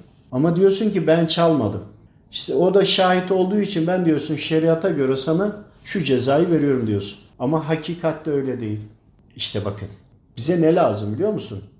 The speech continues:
Hakikatle şeriatın arasındaki uygulamayı gösterecek olan tarikattır.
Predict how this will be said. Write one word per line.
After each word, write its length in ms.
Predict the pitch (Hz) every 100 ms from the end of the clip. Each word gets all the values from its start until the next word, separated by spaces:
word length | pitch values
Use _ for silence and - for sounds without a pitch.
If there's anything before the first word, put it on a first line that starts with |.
| _ _
Hakikatle 840 | - 135 135 190 185 208 - - 139
şeriatın 680 | - 151 151 170 175 240 202
arasındaki 1000 | 135 143 143 - 151 147 139 160 135 - - _ -
uygulamayı 840 | 123 135 135 147 160 170 190 220 170
gösterecek 720 | 151 - 156 170 269 269 -
olan 300 | 143 127 110
tarikattır. 1040 | 147 135 143 143 208 254 - 113 - _